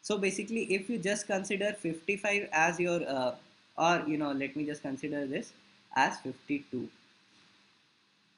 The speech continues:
as fifty-two. Now, if you just consider fifty-five as the median value,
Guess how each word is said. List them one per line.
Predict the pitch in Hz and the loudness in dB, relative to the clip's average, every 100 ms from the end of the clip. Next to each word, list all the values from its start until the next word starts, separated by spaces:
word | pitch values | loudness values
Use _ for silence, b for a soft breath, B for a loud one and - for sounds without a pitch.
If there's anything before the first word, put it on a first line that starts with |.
| - | -12
as | 123 143 - | -6 -6 -8
fifty-two. | - - - - - - _ _ | -12 -12 -12 -10 -12 -14 _ _
Now, | 151 175 202 - - - | -2 0 0 -6 -16 -2
if | 175 175 | 0 0
you | 233 | -2
just | 190 214 - | 0 -2 -2
consider | 185 185 185 143 143 - | -2 -2 0 0 -2 -6
fifty-five | - 170 170 226 226 208 208 | -2 -2 0 -4 0 0 0
as | - 175 | 0 0
the | 170 185 | 2 0
median | 170 147 151 175 170 | 2 2 4 4 4
value, | 143 151 139 | 4 4 4